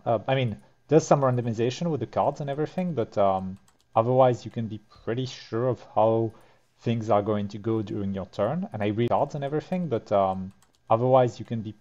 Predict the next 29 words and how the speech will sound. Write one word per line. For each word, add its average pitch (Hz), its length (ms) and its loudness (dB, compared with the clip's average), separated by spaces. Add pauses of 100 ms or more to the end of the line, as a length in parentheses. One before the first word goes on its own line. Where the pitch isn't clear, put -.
(180)
pretty 123 220 -4
sure 127 420 -4
of 117 160 -4 (100)
how 113 380 2 (480)
things 117 280 -2
are 104 140 4
going 104 260 -2
to 110 100 -10
go 110 240 -2
during 101 320 -4
your 92 120 -8
turn. 147 460 -2
And 104 100 -6
I 104 60 0
really 117 280 0
like 113 240 2
the 107 80 -4
way 107 220 0
that, 98 240 -8
um, 95 380 -2 (120)
the 117 80 -4
turn 113 300 -2
order 95 280 -2
is 92 120 -10
decided, 92 580 -4
and 90 220 -14 (640)
where, 95 380 -2 (300)
you 98 100 -6
know, 85 140 -8